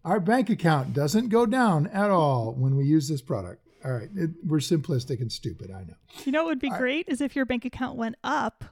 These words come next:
Speaker 2: when you offered some of your personal information
Speaker 1: Oh,
Speaker 2: out.
Speaker 1: all right.
Speaker 2: Because
Speaker 1: Brilliant.
Speaker 2: those companies are making bank off of us.
Speaker 1: Brilliant.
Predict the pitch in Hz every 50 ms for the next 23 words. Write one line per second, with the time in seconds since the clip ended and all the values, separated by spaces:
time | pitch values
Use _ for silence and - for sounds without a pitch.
0 | _ - 254 277 254 240 240 247 - 233 214 220 - - 240 226 - - 247 254
1 | 262 - - - 233 - - - - - - - - - 254 - - - - -
2 | 285 285 - - - 101 90 - - - - - - _ _ _ _ _ _ _
3 | 104 98 87 - - - _ - 131 185 262 123 254 247 104 - 254 247 262 254
4 | - 294 302 302 - 339 339 349 349 349 - - 254 262 247 240 240 - - 247
5 | 233 254 - _ - 233 226 226 226 226 226 - - - - _ _ - 208 196
6 | 214 - - - - - - - - - - - - - - - - 110 117 120
7 | 123 117 117 -